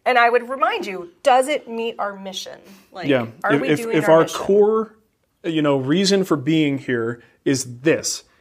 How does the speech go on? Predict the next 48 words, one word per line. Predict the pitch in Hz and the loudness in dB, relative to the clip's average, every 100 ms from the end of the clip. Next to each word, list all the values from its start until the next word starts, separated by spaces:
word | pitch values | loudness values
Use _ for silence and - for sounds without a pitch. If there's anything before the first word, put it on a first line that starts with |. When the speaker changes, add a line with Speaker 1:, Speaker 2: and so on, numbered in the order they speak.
| _ 120 | _ 0
Speaker 2:
does | 180 233 | 2 4
this | 233 214 - | 4 2 4
thing | 185 180 175 165 - | 2 2 -2 -6 -8
help | - 147 - | -2 -2 -2
that? | - - - _ - | -14 -14 -16 _ -10
Or | 139 | -6
does | 127 139 | 0 0
it | 143 | 0
in | 139 131 | -2 -2
some | 175 175 | -2 0
way, | 156 | 0
even | 156 180 180 135 | 0 -2 -2 0
roundabout, | 151 196 156 120 120 - - _ _ - | 0 2 0 0 -2 -2 -6 _ _ -2
end | 156 160 | 0 4
up | 151 147 - - - | 4 4 0 -14 -6
assisting | 135 - 156 - 135 | -4 0 0 0 0
in | 131 135 131 | 0 -2 -2
making | 131 131 135 127 | 0 -2 -2 -2
that | 131 - | -2 -2
thing | 135 | -2
better | 127 196 180 180 | 4 6 6 4
or | 147 135 127 | 4 2 2
more | 127 131 | 0 -2
successful? | - 123 - 123 - 113 - | -4 -6 -4 -6 -8 -12 -12
Speaker 1:
Mm-hmm. | 190 190 | -12 -4
Speaker 2:
And | 160 | -2
if | 185 | 2
it | 180 | 4
doesn't, | 151 147 151 147 | 6 4 2 -2
then, | 143 135 135 127 | -2 0 0 -2
then | 131 131 | -4 -4
you | 123 123 | -4 -4
decide | 127 - 123 | -2 0 0
not | 120 117 | 0 -8
to | 117 | -6
do | 131 | -4
it. | 117 - - - _ | -4 -6 -20 -20 _
Um, | - 135 135 131 | 2 2 2 -2
there's | 127 160 160 | 2 4 6
also | 185 190 156 | 4 4 2
an | 139 | 2
aspect | 196 - 135 123 | 0 2 0 0
to | 131 | -2
this | 131 131 | 0 0
that's | - 135 131 | 0 0 -2
just | - 165 165 | -4 -2 -2
your | 147 123 | -2 -2
gut, | 101 143 160 - | 0 2 2 0